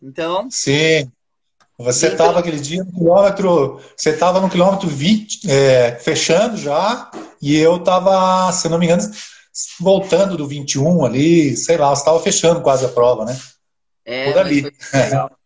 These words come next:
Speaker 1: E a
Speaker 2: Foi
Speaker 1: gente
Speaker 2: bem
Speaker 1: se
Speaker 2: legal.
Speaker 1: encontrou no outro ano também. Aquele ano você conquistou vaga pro Avaí, não foi?
Speaker 2: Foi, dois mil e doze. Dois mil e doze.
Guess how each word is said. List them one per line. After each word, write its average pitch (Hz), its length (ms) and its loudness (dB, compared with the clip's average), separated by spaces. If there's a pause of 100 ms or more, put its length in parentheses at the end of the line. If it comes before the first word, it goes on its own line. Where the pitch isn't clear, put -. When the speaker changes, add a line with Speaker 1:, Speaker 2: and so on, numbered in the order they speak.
Speaker 1:
E 123 60 2
a - 40 -2
Speaker 2:
Foi 147 100 2
Speaker 1:
gente 143 60 0
Speaker 2:
bem 160 100 4
Speaker 1:
se 165 60 4
Speaker 2:
legal. 185 180 2
Speaker 1:
encontrou - 200 -6
no 208 140 -8
outro 208 200 -10
ano 202 200 -12
também. 185 300 -12
Aquele 165 260 -10
ano 190 140 -10
você 196 240 -8
conquistou 202 500 -10
vaga 208 300 -4
pro 175 160 -14
Avaí, 165 260 -12
não 185 100 -20
foi? 220 300 -10 (1080)
Speaker 2:
Foi, 165 380 2
dois 139 180 -8
mil 175 140 -4
e 185 60 -4
doze. 160 520 0
Dois 120 140 -10
mil 165 140 -2
e 185 40 -2
doze. 139 520 0